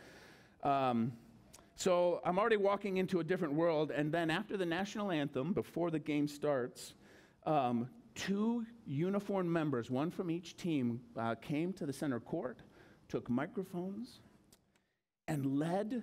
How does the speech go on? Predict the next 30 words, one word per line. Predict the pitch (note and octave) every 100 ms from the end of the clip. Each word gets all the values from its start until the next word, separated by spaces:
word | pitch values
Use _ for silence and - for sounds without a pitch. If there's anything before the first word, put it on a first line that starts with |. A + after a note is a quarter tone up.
| -
this | C3 C3+ C3+ -
rowdy | G#2+ G#2 C3 D3+ F#3 F#3+ A#3 A#3 A#3+ - - -
place | - D#3+ F3 D#3+ D3+ - - -
in | D3 D3
prayer. | - D#3+ - - - - - - - _ _ _ _ _ _ _ _ _ _ _
That | D3 A3
was | G#3+
not | G3+ F#3
my | F3+
experience | E3+ D#3+ - D3 C3+ G#2+ F#2 -
in | A2+
high | A#2+
school. | A2+ - F2+ D3 - - - _ _ _ _ _ _ C#3+
Uh, | C#3 C3 B2+
they | C#3+
took | C3+ -
turns | - G3 F#3+ C3
reading | D#3+ G3 G3+ G#3
this | E3+ D#3
beautiful | A#2+ C3 G3 A3+ A3+ G3
prayer | F#3 - E3 D3 C#3 A2+ - - - - -
in | D3+
which | D#3 D#3 -
they | C#3+
prayed | C#3 - D3+ D3+ C#3
that | C3 -
there | B2
would | A#2+ A2+
be | G#2+
sportsmanship, | G2+ - D#3 E3 E3+ E3 - E3+ E3